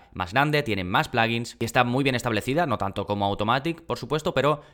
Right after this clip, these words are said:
es una empresa que tiene, mm, peso en el ecosistema WordPress y tienen otros plugins como Resting Content Pro, Affiliate Links, eh, que es muy popular, y también su plugin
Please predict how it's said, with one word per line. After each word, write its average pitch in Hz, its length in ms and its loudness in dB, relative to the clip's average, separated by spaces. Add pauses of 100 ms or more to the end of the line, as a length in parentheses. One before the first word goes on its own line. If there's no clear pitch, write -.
es 101 160 -6
una 107 100 -2
empresa 110 340 -4
que 113 420 -2
tiene, 127 480 0
mm, 92 380 -8
peso 107 400 -2
en 95 100 -12
el 107 100 -10
ecosistema 107 520 -4
WordPress 147 420 2
y 120 60 -6
tienen 98 180 -4
otros - 220 -6
plugins 135 340 -2
como 92 180 -4
Resting 95 340 -6
Content 90 340 -4
Pro, 160 500 2
Affiliate 117 480 -2
Links, 147 380 -2
eh, 104 120 -8
que 113 100 -8
es 107 100 -12
muy 104 100 -6
popular, 131 480 0
y 139 80 -2
también 107 220 -4
su 110 140 -8
plugin 110 360 -2